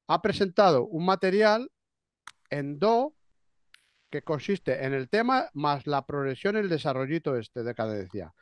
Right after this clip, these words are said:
Si ahora lo fijaos que al presentarlo aquí en sol, tengo otra vez lo mismo. Tengo el tema en sol,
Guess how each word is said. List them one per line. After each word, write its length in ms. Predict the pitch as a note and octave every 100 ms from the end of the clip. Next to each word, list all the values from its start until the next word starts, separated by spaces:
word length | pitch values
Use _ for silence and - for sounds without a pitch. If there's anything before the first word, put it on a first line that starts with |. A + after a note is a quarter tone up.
| _ _ _
Si 140 | -
ahora 240 | C#3 E3 F3
lo 120 | F#3
fijaos 460 | F3 E3+ F#3+ G#3+ -
que 340 | G3 G#3+ C4 _ _ _ _ _ _ _
al 180 | B2+ C3
presentarlo 480 | C#3 B2 C3 F3+ G3+
aquí 160 | G3 G#3
en 120 | G#3
sol, 340 | A3 A3+ D#4 - _ -
tengo 340 | G3 G#3+ -
otra 260 | D#3+ F3+ F3+
vez 120 | F#3
lo 100 | E3+
mismo. 340 | F#3+ G#3 C#3 A#2
Tengo 360 | E3+ D3 G#2 - _
el 180 | - C#3
tema 360 | F#3+ G#3+ A#3 A3+
en 80 | F#3
sol, 400 | B3+ B3 C4